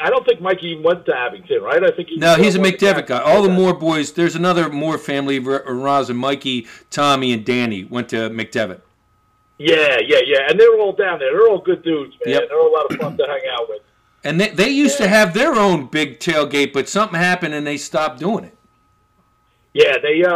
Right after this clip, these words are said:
Speaker 1: I think that, like, the truck that they had is just, like, you know, it's from, like, nineteen seventy-six, man. It's just not making it down there anymore. That kinda spiraled out when you lost the bathroom, because that was the big lure there, you know?
Speaker 2: Yeah.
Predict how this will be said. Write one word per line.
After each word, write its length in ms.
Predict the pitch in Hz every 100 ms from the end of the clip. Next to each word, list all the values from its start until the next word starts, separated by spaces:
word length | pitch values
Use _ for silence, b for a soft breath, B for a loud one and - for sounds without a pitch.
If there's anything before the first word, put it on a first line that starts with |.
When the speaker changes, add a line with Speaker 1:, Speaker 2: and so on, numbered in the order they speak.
| 170
Speaker 1:
I 100 | 139 139
think 180 | 214
that, 260 | 208 160 -
like, 180 | 156 151
the 120 | 143 -
truck 260 | 180 202 -
that 120 | 151 165
they 120 | -
had 280 | - 123 123
is 120 | 123 -
just, 220 | 135 -
like, 200 | 127 117 _
you 80 | 151
know, 120 | 127
it's 100 | 123
from, 100 | 151
like, 120 | 131 127
nineteen 420 | 147 143 - 139 -
seventy-six, 640 | 156 131 123 _ 175 165 -
man. 180 | 120 120 117
It's 80 |
just 160 | 135 127 _
not 180 | - 131 -
making 220 | 135 131
it 140 | 120
down 220 | 139 143 135
there 180 | 117
anymore. 400 | 107 107 107 104 104
That 220 | 117 -
kinda 360 | 135 123 110 - _ - _ -
spiraled 480 | - 147 156 147 139
out 260 | 143 143 135
when 140 | 131
you 160 | 127 123
lost 280 | 127 139 -
the 60 | -
bathroom, 520 | 143 143 139 131 113
because 180 | 120 120
that 120 | 135
was 120 | 127
the 80 | 127
big 280 | - 135 131
lure 320 | 123 151 147
there, 240 | 123 110 104
you 120 | 110
know? 160 | 127
Speaker 2:
Yeah. 240 | 131 117